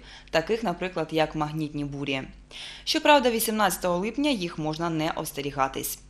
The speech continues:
А чи будуть приводи остерігатись погодних несподіванок? Про це далі. Мир – це не лише відсутність війни.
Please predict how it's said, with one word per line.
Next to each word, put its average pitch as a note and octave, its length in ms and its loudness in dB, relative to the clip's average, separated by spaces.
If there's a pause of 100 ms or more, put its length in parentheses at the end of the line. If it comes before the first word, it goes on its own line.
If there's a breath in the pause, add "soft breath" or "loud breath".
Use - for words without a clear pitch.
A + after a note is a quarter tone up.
(440 loud breath)
А D4+ 160 6
чи A#3+ 140 2
будуть F3+ 300 -4
приводи E3 320 0
остерігатись D#3+ 680 -2
погодних D3+ 580 -4
несподіванок? C4+ 760 -2 (160)
Про C#3+ 140 -8
це C3+ 220 -10
далі. C3 320 -4 (2250 loud breath)
Мир – E4 260 6 (120)
це C4+ 220 4
не C4+ 180 6
лише E4 300 2
відсутність A3 580 -4
війни. D#3 380 -2